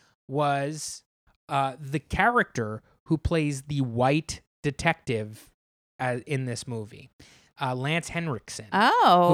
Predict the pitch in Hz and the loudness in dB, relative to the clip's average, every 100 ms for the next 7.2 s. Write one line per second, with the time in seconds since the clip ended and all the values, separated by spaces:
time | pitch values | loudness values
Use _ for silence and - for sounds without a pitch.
0 | 175 175 165 147 147 _ 147 - 151 185 | 6 4 2 -2 -12 _ -12 -2 0 0
1 | - 147 139 135 135 160 170 131 127 113 | 0 -2 -2 -6 -2 0 -2 -4 -4 -6
2 | 110 110 - _ - 156 - 175 202 123 | -8 -10 -16 _ -6 -6 -4 -4 -2 -4
3 | 101 104 - - - 220 262 262 208 180 | -10 -18 -12 -12 -6 -4 -4 -4 -4 -2
4 | 180 180 190 226 208 170 147 147 160 160 | -2 -2 0 2 2 2 2 2 2 2
5 | 156 135 127 143 143 139 139 135 135 - | 0 -4 -6 -4 -2 -2 -2 -4 -6 -8
6 | _ - 131 127 113 135 143 - 101 - | _ -10 -8 -8 -4 -4 -4 -8 -16 -16
7 | - | -18